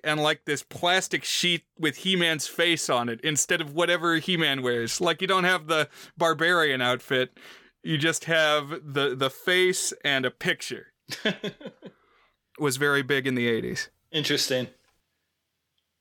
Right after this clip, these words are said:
Speaker 2: That was when it was emerging to start dressing up, but they didn't quite have the mass production down of a costume that everyone could wear. Like, I was Red Ranger. That was my big branded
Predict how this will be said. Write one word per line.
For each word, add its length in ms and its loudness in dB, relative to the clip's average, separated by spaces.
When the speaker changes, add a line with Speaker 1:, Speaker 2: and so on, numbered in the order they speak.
Speaker 2:
That 160 0
was 180 2
when 120 2
it 40 0
was 160 0
emerging 540 -2
to 340 -4
start 340 -2
dressing 380 -4
up, 100 -14
but 100 -8
they 120 0
didn't 260 -2
quite 220 0
have 240 -2
the 60 -12
mass 260 -2
production 420 -4
down 260 -2
of 80 -10
a 60 -8
costume 600 -4
that 260 -2
everyone 420 0
could 160 -4
wear. 320 0
Like, 160 -4
I 140 2
was 220 0
Red 240 0
Ranger. 380 -4
That 180 -8
was 160 -6
my 320 -2
big 500 0
branded 680 -2